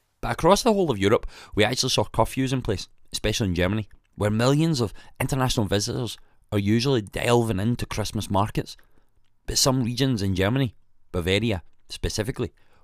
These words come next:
weren't even allowing households to mix indoors or outdoors on some occasions.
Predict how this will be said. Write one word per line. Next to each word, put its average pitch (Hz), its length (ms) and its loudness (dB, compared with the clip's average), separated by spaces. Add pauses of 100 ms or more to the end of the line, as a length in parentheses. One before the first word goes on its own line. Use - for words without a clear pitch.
weren't 117 200 2
even 113 200 0
allowing 95 360 2
households 98 580 -2
to - 80 -2
mix - 240 -4 (120)
indoors 98 460 0 (560)
or 98 180 6
outdoors 101 440 0
on 101 80 -2
some 101 160 -2
occasions. 92 400 -6